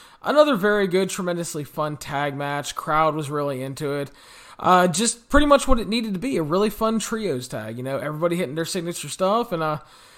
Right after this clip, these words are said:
afterwards, it was kind of fun 'cause I actually did, it, it, you know, Riccaboni mentioned it, and, like, I actually agreed. Like, I wanted to see singles matches with a bunch of these guys.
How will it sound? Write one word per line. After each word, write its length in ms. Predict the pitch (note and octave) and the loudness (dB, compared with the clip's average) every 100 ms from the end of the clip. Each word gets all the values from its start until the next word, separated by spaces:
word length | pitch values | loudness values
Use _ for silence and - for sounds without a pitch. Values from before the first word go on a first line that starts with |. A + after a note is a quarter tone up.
| - - | -20 0
afterwards, 600 | G#3+ C#4+ - C4+ C4 B3 | 6 6 6 4 6 6
it 40 | |
was 120 | B3 - | 2 2
kind 180 | D4+ C#4 | 2 2
of 80 | - | 2
fun 180 | C4 G#3+ | 0 2
'cause 120 | G3 | 2
I 80 | G3 | 2
actually 380 | A3 D#4 C#4+ G#3 | 2 0 -2 0
did, 240 | B3+ A#3 | 0 2
it, 180 | G3 C#3 | 2 2
it, 400 | F#3+ F#3+ - - | 0 0 -4 -6
you 120 | G3 | 2
know, 100 | F#3+ | 4
Riccaboni 500 | A3 B3+ F#3+ G3+ A#3 | 4 4 4 4 4
mentioned 360 | F#3+ F3+ F3 F3+ | 2 2 0 -4
it, 60 | |
and, 100 | E3 | 0
like, 160 | E3+ D#3+ | 0 2
I 160 | E3+ B3+ | 2 2
actually 260 | - G#3 | 2 0
agreed. 320 | D#3+ F#3 A#3+ | 2 2 0
Like, 240 | F#3+ F3 - - - - - _ - | 0 0 -2 -20 -20 -20 -20 _ -2
I 80 | G3+ | 0
wanted 400 | F3 G#3+ D#4 A#3+ | 2 2 2 0
to 100 | G#3+ | -4
see 240 | - A#3+ | -4 -4
singles 480 | - G#3 A3+ A3 C#3+ | -2 -2 -2 -2 -4
matches 400 | D3+ C#3+ C#3 C3 | -6 -6 -8 -10
with 140 | C#3 | -10
a 20 | C3 | -8
bunch 260 | C3 B2 | -8 -8
of 60 | C3 | -10
these 180 | A2 A#2 | -10 -12
guys. 460 | - G1+ G1+ - | -16 -16 -18 -20